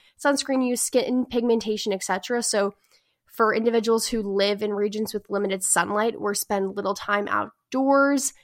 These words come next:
you may require supplementation, but it's important to just get that conversation going with yourself and or your doctor. And then in terms of minerals, one of the most common mineral deficiencies globally is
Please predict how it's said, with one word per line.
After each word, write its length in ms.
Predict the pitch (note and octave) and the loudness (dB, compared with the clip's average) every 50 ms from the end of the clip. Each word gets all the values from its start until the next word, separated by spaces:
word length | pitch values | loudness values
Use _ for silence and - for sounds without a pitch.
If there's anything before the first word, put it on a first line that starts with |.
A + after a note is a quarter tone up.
| _ _ _ _ _ - | _ _ _ _ _ -8
you 200 | - G#3+ B3 A#3+ | -2 0 2 2
may 240 | A3+ G#3 F3 F#3 G#3+ | 4 4 4 4 4
require 400 | A3 B3 B3 C4 B3 A#3+ A#3+ B3+ | 4 2 4 6 6 6 6 2
supplementation, 760 | - B3 A3 - A3+ A3+ A3+ G#3+ G#3+ F#3+ G#3+ - B3 A#3 A#3 | 0 -2 -2 0 0 -2 0 0 0 -2 0 0 0 0 2
but 140 | G#3 G#3 G3 | 2 0 0
it's 200 | - G#3 G3+ - | 0 -4 -4 -4
important 400 | G#3 G3+ - - G3+ G3 G#3 G#3+ | -6 -6 -4 -4 -2 -2 -2 -4
to 80 | - - | -4 -4
just 360 | G#3+ G#3 - - - - - | -4 -2 0 -2 -2 -4 -4
get 140 | - F3+ - | -6 -4 -2
that 140 | F#3+ F#3+ F#3+ | -2 -2 -2
conversation 640 | G#3+ G3+ G3 G3 G#3+ - G3 F#3+ F#3+ - G3+ G3+ | -2 -2 -2 -4 -4 -4 -4 -4 -2 -2 -2 -2
going 240 | F#3+ F#3+ F#3 G3 F#3+ | 0 0 0 0 0
with 160 | F#3 G3 F#3+ | -2 -4 -6
yourself 420 | G3+ G3+ F#3+ - - F#3+ F#3+ G#3 - G3 | -8 -10 -8 -4 -2 -2 -2 -2 -4 -6
and 200 | G3+ G3+ G3 - | -6 -6 -6 -6
or 160 | - - F3+ | -6 -8 -8
your 300 | F3+ G3+ G#3 G#3 F#3+ _ - | -8 -8 -8 -10 -10 _ -6
doctor. 760 | - F#3 - - - - - - C4 B3+ C#4 D4 D#4 E4+ E4 - - - - _ | -4 -2 -2 -2 -4 -8 -8 -2 0 2 4 4 4 2 2 -2 -8 -20 -6 _
And 200 | - B3 A#3+ B3 | 2 2 4 6
then 180 | A#3 A#3 A#3+ A#3+ | 4 4 4 4
in 220 | - - A#3+ A#3+ | 2 2 0 0
terms 340 | - - A3+ A3+ A3+ A3+ - | 0 -2 0 0 0 0 0
of 220 | - G3+ G3+ G3+ G#3 | 0 -2 -2 -2 -2
minerals, 720 | G#3+ A3 A#3 C4 C#4 C#4+ C#4+ C#4+ C#4+ D4 D4+ D4 C#4 B3 | -2 0 2 4 6 6 6 6 6 6 4 2 0 -2
one 200 | G#3 G#3+ G#3+ G#3+ | -4 -2 -2 0
of 60 | A3 | 0
the 80 | A#3 A#3+ | 0 2
most 300 | B3 B3 A#3 A3+ - - | 2 2 0 0 -2 -4
common 500 | - - G#3 G3 G#3 G#3+ A3+ A#3 A#3+ A3+ | -4 0 2 2 2 2 2 0 0 0
mineral 320 | A3 G#3+ A3 A3 A3+ A3+ | -2 0 0 0 0 0
deficiencies 760 | G#3+ A3+ - - A3 G#3+ - A3+ G#3+ - - A3 G#3 G#3+ G#3 | -2 -4 -4 -4 -4 -2 -2 -4 -4 -4 -4 -4 -4 -4 -6
globally 920 | - - G3+ G3+ F#3+ F#3 - - - F#3+ G3 A#3+ A#3+ B3+ C#4 C#4 C#4+ C#4 - | -6 -10 -10 -6 -4 -2 -2 -2 -2 -2 -4 -4 -4 -2 -2 0 -2 -2 -2
is 220 | - G3+ G3+ - | -4 -4 -4 -6